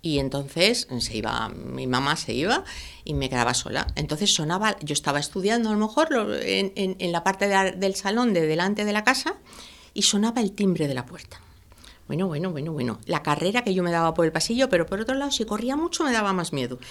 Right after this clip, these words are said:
Y entonces empezaba, "Despacio, despacio, ves por el pasillo, despacio, porque si vas despacio es que no pasa nada, es que ha sonado la puerta".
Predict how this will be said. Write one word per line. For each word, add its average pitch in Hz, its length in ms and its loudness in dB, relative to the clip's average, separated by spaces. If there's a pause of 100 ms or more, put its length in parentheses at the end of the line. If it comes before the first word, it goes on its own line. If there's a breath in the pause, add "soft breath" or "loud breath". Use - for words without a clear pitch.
(180 loud breath)
Y - 60 0
entonces 180 320 0
empezaba, 123 480 -2 (440 loud breath)
"Despacio, - 480 -6
despacio, 147 400 -8
ves 143 120 -10
por 196 120 -6
el 190 80 -4
pasillo, 190 340 -4
despacio, 226 440 -6
porque - 200 -6
si - 120 -6
vas 147 180 -6
despacio 262 340 -4
es 302 100 -2
que - 100 0
no 165 100 -2
pasa 240 240 -2
nada, 214 160 0
es - 80 0
que - 80 -2
ha - 40 0
sonado 294 260 0
la 185 80 2
puerta". - 320 -2